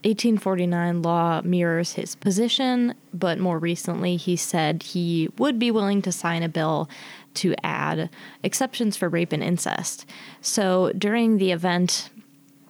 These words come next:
Tim Michels said something new, which was he said, "I would never arrest a doctor." Um, this was interesting just because we know that under our current abortion ban, anyone who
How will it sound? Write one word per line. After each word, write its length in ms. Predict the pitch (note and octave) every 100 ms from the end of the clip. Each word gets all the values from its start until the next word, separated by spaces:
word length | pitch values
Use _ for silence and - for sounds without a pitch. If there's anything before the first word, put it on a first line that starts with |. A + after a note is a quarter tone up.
| - - -
Tim 240 | A#3+ A#3+
Michels 580 | G3+ G3 G3 F#3 F#3 F3+ - - -
said 480 | - F#3+ F#3+ F#3 F#3
something 400 | - F#3+ F#3 F#3+
new, 200 | A3+ C#4+
which 220 | B3 G#3+
was 200 | - F3+
he 160 | - G3
said, 340 | - F#3+ F#3 -
"I 100 | F#3
would 220 | F3+ E3+
never 240 | G3+ G#3+ G#3
arrest 560 | F#3 F3 F3 F3+ - -
a 40 |
doctor." 600 | F#3 D#3+ - F3+ - - - - - - -
Um, 320 | G3 F#3 F#3
this 200 | A#3 A#3
was 160 | G#3 -
interesting 640 | F3+ F3 F#3 - F#3 F#3
just 220 | F3+ F3 -
because 560 | F#3 - F3 F3 E3+ - - -
we 160 | G3 F#3
know 360 | F3+ F#3 F#3+ F#3
that 320 | F3 E3+ -
under 260 | F#3 F#3 F3+
our 300 | - E3+ F3+
current 320 | - A#3+ A3
abortion 560 | G3+ F3+ F3+ F3 F#3 F3+
ban, 480 | F3+ F3+ F3+ F3+ - - -
anyone 400 | A#3 C#4 C4+ B3
who 440 | G#3+ A3 G#3 G3+